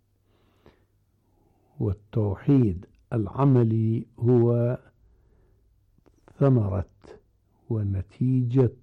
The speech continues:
التوحيد النظري. لذلك أبدأ الحديث عن التوحيد النظري، يعني نظرية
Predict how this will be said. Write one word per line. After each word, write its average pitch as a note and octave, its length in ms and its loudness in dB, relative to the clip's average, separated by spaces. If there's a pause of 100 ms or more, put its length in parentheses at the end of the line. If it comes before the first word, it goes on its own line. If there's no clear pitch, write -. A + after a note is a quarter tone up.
(1080)
التوحيد A#2 1080 -10 (960)
النظري. F#2 580 -10 (1200)
لذلك D3+ 540 0
أبدأ C3 460 -2
الحديث B2+ 720 0 (480)
عن E3 180 4
التوحيد C3 800 2
النظري، B2 600 4 (880)
يعني G2+ 500 -4 (920)
نظرية B2 720 2